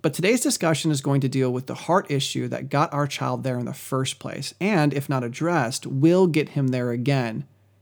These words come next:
even after rehab. And for those of you with young children who are considering skipping today's show, please don't. I believe we all need to understand what God says about addiction.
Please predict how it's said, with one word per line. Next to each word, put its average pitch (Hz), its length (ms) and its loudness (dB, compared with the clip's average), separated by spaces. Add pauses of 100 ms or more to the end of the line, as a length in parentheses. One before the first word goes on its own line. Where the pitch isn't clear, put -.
(160)
even 135 260 2
after 127 380 -4
rehab. 117 500 -6 (1000)
And 139 80 0
for 156 120 4
those 180 160 8
of 190 80 4
you 190 120 8
with 160 140 6
young 156 240 4
children 170 480 0
who 147 80 4
are 139 60 6
considering 139 420 2
skipping 143 380 0
today's 143 260 0
show, 139 180 2
please 143 220 0
don't. 123 340 -4 (380)
I 151 100 4
believe 156 380 6
we 147 200 4
all 143 260 4
need 147 160 6
to 135 80 -2
understand 127 420 0
what 120 140 -4
God 123 240 0
says 120 240 -2
about 113 260 -4
addiction. 131 560 -4